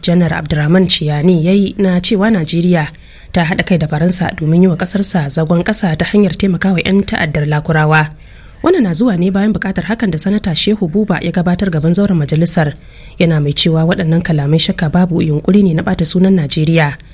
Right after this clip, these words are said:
A gefe guda kuma, yanzu haka dai an samu rahoton mutuwar mutum guda, inda shida kuma suka jikata bayan wani hari da 'yan ta'addar Lakurawa suka kai wa ƙauyen Gulma da ke ƙaramar hukumar Argungu a jihar Kebbin Najeriya.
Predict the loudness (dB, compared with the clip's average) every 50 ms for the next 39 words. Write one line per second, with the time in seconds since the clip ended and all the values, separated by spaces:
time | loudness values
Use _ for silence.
0 | -20 -20 -20 -20 -20 -8 -6 -4 0 0 0 0 0 -2 0 0 2 0 2 2
1 | 2 2 2 2 0 -2 -2 -2 -2 -2 -2 0 0 2 2 2 2 2 0 -2
2 | -2 0 0 0 0 0 0 0 -2 0 0 0 0 0 2 2 2 2 2 0
3 | 0 0 -2 0 0 2 2 2 2 2 0 0 0 0 0 0 -2 -2 0 0
4 | 0 0 -2 -4 -4 -4 -4 -2 -2 -2 0 2 0 0 0 -4 -14 -20 -20 -20
5 | -20 -20 -8 -2 0 2 2 4 4 2 2 2 0 0 0 0 -2 -2 -2 -2
6 | -4 -4 -4 -6 -6 -6 -4 -2 -2 0 0 -2 -2 -2 -2 0 0 -2 -2 -4
7 | -4 -6 -4 -2 0 0 0 0 0 0 2 2 2 2 0 0 0 2 2 2
8 | 2 0 -2 -4 -6 -4 -2 -2 -2 0 0 0 2 0 0 -2 -6 -4 -2 -2
9 | 0 0 -2 -2 -2 0 0 0 2 2 2 2 2 0 -2 -2 -2 -2 -2 -2
10 | -2 -2 -2 -2 -2 -2 -2 -4 -6 -2 -2 -2 0 0 0 0 0 -2 -2 -2
11 | -2 -2 -2 0 0 -2 -2 -4 -6 -10